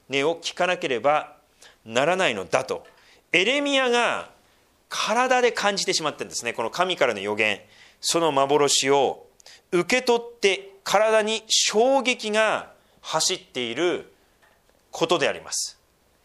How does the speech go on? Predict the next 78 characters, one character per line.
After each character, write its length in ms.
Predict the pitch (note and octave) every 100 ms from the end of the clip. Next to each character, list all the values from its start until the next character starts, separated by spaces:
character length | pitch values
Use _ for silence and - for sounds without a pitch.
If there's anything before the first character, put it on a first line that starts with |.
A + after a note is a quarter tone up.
| _ - - -
あ 120 | E3
の、 420 | G3 G3+ G3+ F#3+ -
キ 180 | - G#3+
リ 160 | C4+
ス 100 | -
ト 120 | C4
者 120 | B3 F#3
っ 60 |
て、 80 | D3+
ク 160 | - G3+
リ 120 | A#3+
ス 60 |
チ 120 | - E3
ャ 60 |
ン 40 | C#3
っ 20 |
て、 200 | - -
あ 160 | A#3 D4+
る 120 | D#4+
意 100 | D4+
味 100 | C4+
で 100 | G3
予 160 | D#3+ D#3
言 220 | F3+ E3
的 260 | D#3+ D#3+
な 280 | C#3+ B2+ G#2+ -
存 240 | - C3+
在 180 | A#2 G#2+
で 100 | F2+
す。 220 | - - _ _ _ -
で 40 |
す 100 | -
ね。 220 | F3+ F#3+ - -
神 220 | G#3+ A3
様 220 | G#3 F#3 D#3
の 100 | C3+
言 260 | D3+ C3
葉 120 | D#3+
を 140 | C#3 A2
宿 400 | B2+ D#3 G3+ A3+
し 100 | -
て 120 | C#3
い 40 |
ま 120 | A#2 A2+
す 140 | G2+
の 100 | F2
で、 360 | D3 C3+ F2 - - -
そ 180 | - G3+
し 120 | -
て 480 | - G#3+ A#2 - -
今 220 | A3 A#3+ F#3+
起 180 | D3+
こ 80 | G3
っ 120 | G3+ F#3
て 80 |
い 40 | D#3
る 80 | C3+
事 240 | C#3+ D#3+
柄 180 | E3 D#3+
に 120 | D#3+
つ 140 | - D3
い 80 |
て、 500 | - F3 E3 G2 - - _
え 320 | B2+ C3 B2+ A#2+
ー、 120 | -
体 420 | - F#3 A#3+ C4+
に 100 | C#4
も 140 | B3+ D3+
出 100 | C#3+
て 80 |
く 100 | C3
る 60 | A#2
よ 120 | F#2
う 40 | E2+
な 200 | D2 - _ _ _
で 60 | -
す 100 | C#3+
ね、 260 | C3+ -